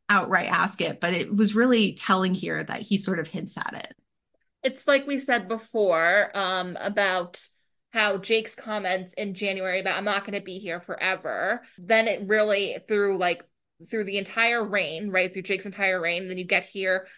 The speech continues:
Speaker 2: um, to their match in October. Now they've firmly planted it into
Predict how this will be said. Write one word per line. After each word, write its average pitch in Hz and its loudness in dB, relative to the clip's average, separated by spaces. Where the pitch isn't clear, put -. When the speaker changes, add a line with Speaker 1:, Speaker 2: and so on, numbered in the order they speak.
Speaker 2:
um, 185 -2
to 202 -10
their 196 0
match 185 -2
in 190 -4
October. 175 -2
Now 214 6
they've 208 0
firmly 226 -4
planted 196 -4
it 180 -2
into 180 -6